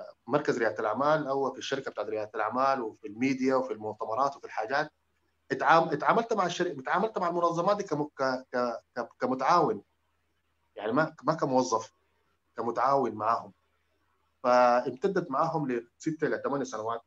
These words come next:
في مختلفهم. الدول الخليجية ما بتاخذ الدعم. إيه؟ بس إيجو يعني.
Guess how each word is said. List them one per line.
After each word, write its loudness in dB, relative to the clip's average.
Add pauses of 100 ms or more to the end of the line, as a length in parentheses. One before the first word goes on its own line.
(880)
في -6
مختلفهم. -2 (520)
الدول 6
الخليجية 4
ما 4
بتاخذ 0
الدعم. -2 (920)
إيه؟ -12 (680)
بس -12 (600)
إيجو 6
يعني. 0